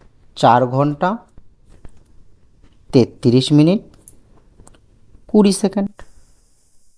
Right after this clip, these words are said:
তারপরে কি আছে? নয় ঘন্টা বাহান্ন মিনিট পঁচিশ সেকেন্ড। দাঁড়ি যোগ। প্রথমে সেকেন্ডের যোগ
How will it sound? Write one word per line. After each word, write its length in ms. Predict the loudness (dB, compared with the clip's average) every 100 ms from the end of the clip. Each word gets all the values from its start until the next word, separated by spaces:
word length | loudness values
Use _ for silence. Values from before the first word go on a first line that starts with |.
| _
তারপরে 300 | 0 2 2 0
কি 60 | 0 0
আছে? 120 | 0 2
নয় 180 | 2 2 2
ঘন্টা 340 | -2 -2 -2 -4 -8 _ _ _ _ _ _ _ -20 -20 -20 _ -20 _ -20 -14 -4 0
বাহান্ন 360 | 0 2 2 2 2
মিনিট 240 | 0 -4 -10 -20 _ _ _ _ -20 -20 -20 -20 -20 -20 -20 -20 -20 _
পঁচিশ 300 | -2 0 0 -4
সেকেন্ড। 280 | -10 -16 -20 -20 _ _ _ _ _ _ -20 -20 -20 -20 -20 -6 0
দাঁড়ি 300 | 2 2 0 -4 -12 -20 -20 -20 -20 _ _ _ _ _ _ -4
যোগ। 220 | -2 -2 -8 -20 -20 -20 -20 -20 _ _ _ _ -20 -20 -20 _ _ _ -16 -2
প্রথমে 320 | 0 2 0 0
সেকেন্ডের 420 | -2 2 2 2 0
যোগ 120 | -2